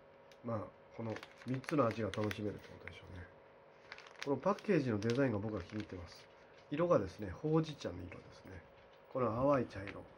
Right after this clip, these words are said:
ちょっと和風の感じがいいですね。で、中身を開けると、あ、またセブンイレブン得意のこの丸い入れ物に入っている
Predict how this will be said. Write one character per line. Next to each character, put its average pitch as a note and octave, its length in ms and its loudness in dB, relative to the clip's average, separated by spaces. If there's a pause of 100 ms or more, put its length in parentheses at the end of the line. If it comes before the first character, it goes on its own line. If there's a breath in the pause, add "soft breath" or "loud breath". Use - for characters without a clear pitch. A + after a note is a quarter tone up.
(260)
ち - 60 -6
ょ D3+ 60 -2
っ - 20 -
と A2 100 0
和 A2+ 160 2
風 B2+ 160 -2
の B2+ 100 2
感 A#2+ 160 -2
じ A2+ 120 -4
が A2 40 -2
い G#2 40 -2
い G2 40 -6
で - 40 -6 (1400)
す - 40 -4
ね。 C3+ 120 0
で、 A#2+ 160 -4
中 D3+ 320 4
身 D#3 200 4
を G#2 40 0
開 G2 220 -4
け A#2+ 60 -2
る A2+ 120 -2
と、 A2+ 260 -2 (840)
あ、 A2 100 -4
ま B2 100 0
た D3 200 6 (280)
セ D3 100 0
ブ D#3 160 6
ン E3 80 12
イ - 20 10
レ D#3 80 10
ブ C3+ 120 6
ン A2 60 0
得 C3 300 0
意 D3 80 6
の C#3 100 6
こ C3 140 -2
の C3 200 4 (1040)
丸 C#3+ 260 6
い D3+ 200 4 (600)
入 C3 80 -2
れ C#3 80 8
物 C3 220 6
に A#2+ 60 4
入 B2 160 2
っ - 20 -6
て - 140 -8
い - 20 -4
る F2+ 140 -10